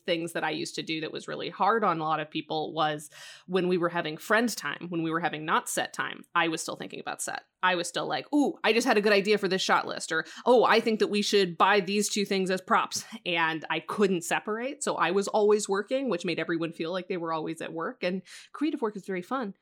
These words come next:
It's also work. And that's very <laughs> stressful for most people. And I had to learn to, like,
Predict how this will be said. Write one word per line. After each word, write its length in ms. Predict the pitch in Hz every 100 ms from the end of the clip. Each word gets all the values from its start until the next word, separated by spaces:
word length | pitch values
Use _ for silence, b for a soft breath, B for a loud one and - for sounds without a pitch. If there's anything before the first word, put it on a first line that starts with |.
| _ _ -
It's 160 | 359
also 340 | - - - 233
work. 420 | 208 294 - _ b b b
And 120 | 294
that's 160 | 285 -
very 160 | 339
<laughs> 80 | 285
stressful 440 | - - - - -
for 140 | 208
most 380 | 240 254 294 -
people. 500 | 349 - - - - B 427 B B -
And 320 | 175 175 170
I 180 | - 170
had 180 | 220 175
to 100 | 208
learn 300 | 165 170 175
to, 120 | -
like, 340 | 175 160 160